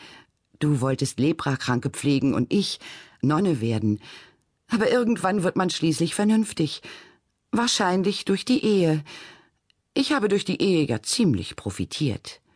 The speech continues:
Miss Marple hielt diese Äußerung für eine Untertreibung. Ruth war dreimal verheiratet gewesen und jedes Mal mit außerordentlich wohlhabenden Männern. „Wahrscheinlich mache ich mir deshalb Sorgen um Carrie Louise“,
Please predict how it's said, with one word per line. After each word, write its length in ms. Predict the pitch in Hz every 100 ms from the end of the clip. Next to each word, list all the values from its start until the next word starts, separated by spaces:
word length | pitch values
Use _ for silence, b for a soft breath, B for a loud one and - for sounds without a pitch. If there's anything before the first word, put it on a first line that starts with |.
| b b b b _ _ _ _ _
Miss 240 | 110 107
Marple 380 | 110 110 117 135
hielt 300 | 120 120 107
diese 220 | 123 104
Äußerung 460 | - 104 - 98 110
für 200 | - 107
eine 200 | 85 98
Untertreibung. 840 | 95 95 85 - 123 117 92 90 80 B B B B B 190
Ruth 360 | 233 247 -
war 180 | 175 156
dreimal 720 | 151 165 196 196 175 160 113
verheiratet 720 | - 123 139 139 127 127 139
gewesen 500 | - 131 151 139 147 B B B B B
und 180 | 214 208
jedes 340 | 233 180 165
Mal 200 | 175 160
mit 240 | 160 -
außerordentlich 960 | 208 202 - 127 107 110 104 98 90 -
wohlhabenden 760 | 147 156 101 95 82 80 76 87
Männern. 480 | 113 98 71 71 - 127 B B B B B B B _ _ _
„Wahrscheinlich 460 | 220 277 269 254 240
mache 180 | 240 254
ich 140 | 220
mir 100 | 247
deshalb 400 | 247 214 180 151
Sorgen 320 | 156 120 143
um 140 | 156 151
Carrie 300 | 175 127 131
Louise“, 500 | 135 147 147 -